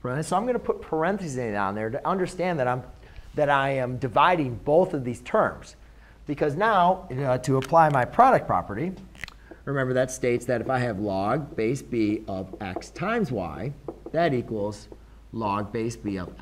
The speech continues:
x plus log base b of y. So therefore, ladies and gentlemen, what I'm going to do now is I'm gonna break this up by the addition of two logarithms. So it'd be L N of x to the two-thirds minus, uh, f-, I'm sorry, yep,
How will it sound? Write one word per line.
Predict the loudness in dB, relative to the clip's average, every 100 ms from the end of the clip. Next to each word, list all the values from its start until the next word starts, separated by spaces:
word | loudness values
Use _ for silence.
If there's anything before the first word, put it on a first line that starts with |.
| -14
x | -14 -14 -6
plus | 0 2 0 -2 -12 -14 -18 -18 -18 -16 -4
log | 0 2 0 -4
base | -4 -4 -6
b | -8 -10 -16
of | -16 -16 -16 -18 -4
y. | -2 -2 -4 -18 -20 -20 -20 -16 -4
So | 4
therefore, | 6 6 4
ladies | 4
and | 4
gentlemen, | 4 4 2
what | 0
I'm | -2
going | -4
to | -6
do | -8 -8
now | -2 -2 0
is | -2
I'm | -4 -6
gonna | -8
break | -6 -6 -4
this | -6 0
up | 2 2 4
by | 2
the | 2 -2 -4
addition | -6 -6 -6 -8
of | -8
two | -4
logarithms. | 0 0 -2 -6
So | -6
it'd | -6
be | -6 -2
L | -2 0
N | -4
of | -6 -6
x | -4 -6 -8
to | -12 -12
the | -12
two-thirds | -12 -12 -8 -6 -6 -10 -18 -20 -20 -16
minus, | -10 -8 -6 -8 -8 -14 -20 -20 -20 -20 -20 -20 -20 -20 -8
uh, | 0 2 2
f-, | -2 -14 -20 -20 -12
I'm | -10 -8
sorry, | -10 -10 -10 -6
yep, | -6 -6 -12